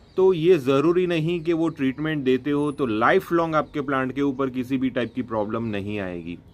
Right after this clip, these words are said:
ये गार्डनिंग क्या, आपकी लाइफ में भी डेली each and every second आपको प्रॉब्लम्स का फेस करना पड़ेगा और वो प्रॉब्लम्स का सॉल्यूशन लाना पड़ेगा।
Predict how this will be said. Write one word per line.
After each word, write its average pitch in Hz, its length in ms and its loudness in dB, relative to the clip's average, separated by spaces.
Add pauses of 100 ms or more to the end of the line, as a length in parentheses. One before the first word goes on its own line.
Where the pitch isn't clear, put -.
(560)
ये 143 160 2
गार्डनिंग 151 540 2
क्या, 160 200 0
आपकी 135 420 -2
लाइफ 120 380 0
में 160 180 0
भी 156 160 0
डेली 123 560 2 (260)
each 139 220 -4
and 135 280 -2
every 127 400 -2
second 120 420 -2
आपको 113 280 -4
प्रॉब्लम्स 117 520 -2
का 123 140 -2
फेस 113 360 -4
करना 104 300 -6
पड़ेगा 90 440 -6 (840)
और 123 120 2
वो 160 140 2
प्रॉब्लम्स 131 520 0
का 147 120 -4
सॉल्यूशन 117 520 -4
लाना 104 260 -4
पड़ेगा। 92 460 -6